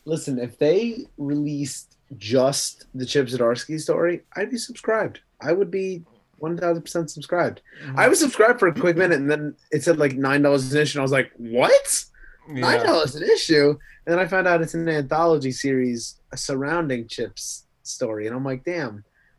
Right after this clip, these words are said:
Speaker 1: I'm only gonna read Chip's story. I'm not gonna care about the backup stories."
Speaker 2: Mm-hmm. Fair
Speaker 1: Uh,
Speaker 2: enough.
Speaker 1: it's hard for me to throw nine dollars at that. Now, I hope when they trade collected, they'll just do, like, Chip, all of Chip's Batman stories in one.
Speaker 2: Oh, yeah,
Speaker 1: Hopefully.
Speaker 2: I, I didn't think of that. They might do the full thing.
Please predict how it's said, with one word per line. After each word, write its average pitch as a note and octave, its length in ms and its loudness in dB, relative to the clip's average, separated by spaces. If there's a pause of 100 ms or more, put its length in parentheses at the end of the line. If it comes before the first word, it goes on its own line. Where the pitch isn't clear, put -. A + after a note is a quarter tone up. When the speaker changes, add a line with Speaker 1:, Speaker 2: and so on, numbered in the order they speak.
(200)
Speaker 1:
I'm F#3 160 -2
only A3+ 180 0
gonna D#3 140 -4
read C3 180 -2
Chip's - 220 -10
story. A2+ 320 -4
I'm F3+ 100 -10
not G3+ 160 -6
gonna C3+ 140 -8
care A2 180 -10
about G2 200 -12
the - 60 -20
backup F#2 360 -14
stories." B2 600 -8 (180)
Speaker 2:
Mm-hmm. C3+ 260 -10 (280)
Fair A#2 180 -6
Speaker 1:
Uh, A2 140 -6
Speaker 2:
enough. G#2+ 260 -12 (720)
Speaker 1:
it's D3+ 160 -10
hard F3+ 200 2
for F3+ 80 -12
me F3+ 60 -4
to E3+ 80 -2
throw F3 160 -2
nine F3 200 -6
dollars F3 320 -4
at F#2 120 -14
that. - 200 -18 (160)
Now, C3 100 -4
I C3+ 80 0
hope E3 200 2
when E3+ 80 -2
they D3+ 120 0
trade D3+ 280 0
collected, A#2 380 -8
they'll A#2 160 -2
just A#2 260 -6
do, B2+ 120 -4
like, A2 260 -8
Chip, F3+ 220 -4
all F3 180 2
of F3 100 -2
Chip's F3+ 220 -4
Batman F3 340 0
stories A#2 360 -6
in B2 80 -6
one. C3+ 340 -6 (480)
Speaker 2:
Oh, D3+ 460 0
yeah, B2 260 -4
Speaker 1:
Hopefully. A2 240 -8
Speaker 2:
I, B2 60 -2
I A#2+ 80 -2
didn't C3 320 -4
think B2 140 -6
of A#2+ 40 -6
that. G#2+ 140 -6
They A2+ 80 -8
might A#2 180 -6
do A#2+ 80 -12
the A2 140 -10
full A#2 160 -6
thing. A2 340 -12